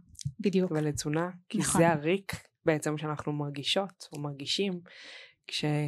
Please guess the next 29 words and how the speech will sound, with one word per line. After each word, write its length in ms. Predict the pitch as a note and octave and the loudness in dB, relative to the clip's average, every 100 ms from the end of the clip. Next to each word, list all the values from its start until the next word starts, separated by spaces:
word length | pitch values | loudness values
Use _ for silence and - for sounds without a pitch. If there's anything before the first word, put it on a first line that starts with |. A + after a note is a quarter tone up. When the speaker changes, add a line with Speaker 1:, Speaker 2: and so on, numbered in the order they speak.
| - | -2
Speaker 2:
כשאנחנו 400 | - D3+ D3 D#3+ | 0 0 2 4
לא 60 | |
יכולים 360 | D3+ E3+ D#3 D3+ | 4 4 4 2
לשאת 300 | C#3+ - D3+ | 0 -2 -4
את 100 | E3 | -2
הריק. 360 | C3+ D#3+ - - - - - - - | 2 0 -2 -10 -12 -18 -18 -14 -4
אז 100 | D3+ | 2
רגע, 200 | F3+ F3+ | 4 6
Speaker 1:
בדיוק. 60 | |
Speaker 2:
למלא 320 | D#3+ D3 D#3+ | 6 6 6
את 140 | F#3 D#3+ | 4 2
הבור 280 | C#3 E3 F3+ | 4 4 4
הרגשי 400 | D#3 - - A3+ | 0 0 2 2
הזה 240 | F3 D#3 E3 _ _ _ _ | 0 -2 -6 _ _ _ _
Speaker 1:
בדיוק. 160 | - D#3 | -2 2
Speaker 2:
באוכל. 380 | G3+ - F3 D#3 D#3 - _ A3+ | 4 2 0 -2 -4 -14 _ -4
Speaker 1:
בדיוק. 480 | G3+ G3+ - - _ - | -4 -4 -10 -18 _ -8
Speaker 2:
וכמה 280 | - F#3+ G3 | 0 2 4
שיותר 360 | G3 F3 F#3+ | 4 4 4
מזה, 240 | F#3+ F3+ E3+ F3+ F3 E3+ E3 _ F3+ F#3 | 4 4 4 4 2 -6 -14 _ -12 2
טעים 340 | - G3 G#3+ G#3 | 8 8 8 6
פחמימתי 640 | - - F#3+ F3+ F3+ G3 | 4 4 6 6 8 8
ו- 220 | F3 F3 E3 | 10 8 10
Speaker 1:
בדיוק, 460 | A3+ B3+ C#4 G3+ | 10 10 10 8
זה 160 | G3+ A3 | 6 6
מה 60 | |
Speaker 2:
<laughs> 20 | A3+ | 6
Speaker 1:
שאנחנו 180 | A#3+ | 8
רוצים. 580 | A3+ A#3 - E4+ G#3 F#3+ | 6 6 8 8 8 2